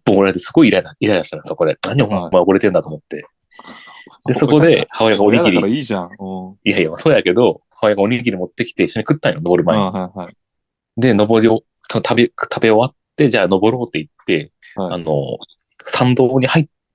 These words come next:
Speaker 1: てったところではちょっと母親がカバンから、リュックサックか-、リュックサックから、あの、
Speaker 2: うん。
Speaker 1: 杖を取り出したんよ。登山用の杖。
Speaker 2: あー。
Speaker 1: それってなんかあの、分割されてんのね、二本とかに。
Speaker 2: へー。
Speaker 1: あの、長いから、リュックに入るように。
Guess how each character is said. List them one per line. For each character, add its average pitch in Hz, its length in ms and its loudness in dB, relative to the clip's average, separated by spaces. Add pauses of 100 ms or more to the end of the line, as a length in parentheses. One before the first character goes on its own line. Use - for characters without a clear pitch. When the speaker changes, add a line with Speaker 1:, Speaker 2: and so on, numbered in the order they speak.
Speaker 1:
て 151 120 2
っ - 60 -2 (300)
た 143 100 -2
と 160 60 2
こ 156 80 4
ろ - 40 4
で - 20 2
は - 40 2
ち 117 80 0
ょ - 40 0
っ - 80 -4
と - 80 -2
母 110 180 0
親 113 80 2
が 110 100 0
カ - 140 -4
バ 135 100 2
ン 139 80 -4
か 139 120 -6
ら、 143 40 -10 (300)
リ 131 100 -2
ュ - 20 -4
ッ - 40 -20
ク - 80 -16
サ - 120 -10
ッ 156 40 -4
ク - 80 -8
か-、 - 200 -12
リ - 80 -6
ュ - 20 -8
ッ - 20 -20
ク - 60 -6
サ - 80 -2
ッ 147 40 -4
ク - 80 -8
か 87 80 2
ら、 90 260 2
あ - 60 2
の、 76 220 0
Speaker 2:
う - 20 0
ん。 101 40 -4 (580)
Speaker 1:
杖 175 220 4
を 82 80 2
取 87 120 2
り 85 60 4
出 82 40 -2
し - 40 -10
た - 80 -10
ん - 40 -14
よ。 - 100 -20 (200)
登 92 160 -2
山 101 100 2
用 107 160 4
の 101 60 4
杖。 95 120 4
Speaker 2:
あ 95 40 2
ー。 82 440 -6 (680)
Speaker 1:
そ 151 60 2
れ 156 60 -4
っ - 20 -20
て 160 100 0
な 165 80 4
ん - 40 4
か - 80 2
あ - 20 0
の、 78 300 2 (320)
分 151 180 4
割 - 160 0
さ 160 100 0
れ 151 60 2
て 160 80 2
ん - 40 2
の - 80 -6
ね、 - 200 -12
二 - 100 2
本 85 180 -2
と - 80 -14
か 76 100 -4
に。 - 140 -10 (300)
Speaker 2:
へ 107 60 -4
ー。 92 340 -2
Speaker 1:
あ 87 60 0
の、 87 80 2
長 95 240 2
い 87 80 2
か 80 100 0
ら、 - 100 -8 (140)
リ 95 120 4
ュ - 20 0
ッ - 40 -20
ク - 80 -2
に 76 60 -2
入 85 140 0
る 76 80 0
よ 73 60 -4
う - 20 -8
に。 - 180 -12